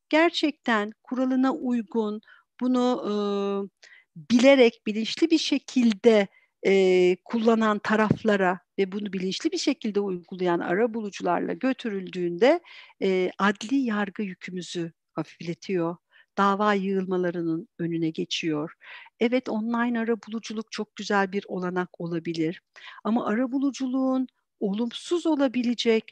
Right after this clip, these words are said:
hatalı olabilecek yönlerini de o siyah şapkanın sunduğu bir takım eleştirileri de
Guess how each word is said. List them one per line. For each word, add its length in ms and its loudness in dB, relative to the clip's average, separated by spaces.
hatalı 500 2
olabilecek 640 0
yönlerini 640 0
de 220 4
o 100 -6
siyah 340 0
şapkanın 580 -2
sunduğu 720 -2
bir 60 -4
takım 340 -4
eleştirileri 680 0
de 80 4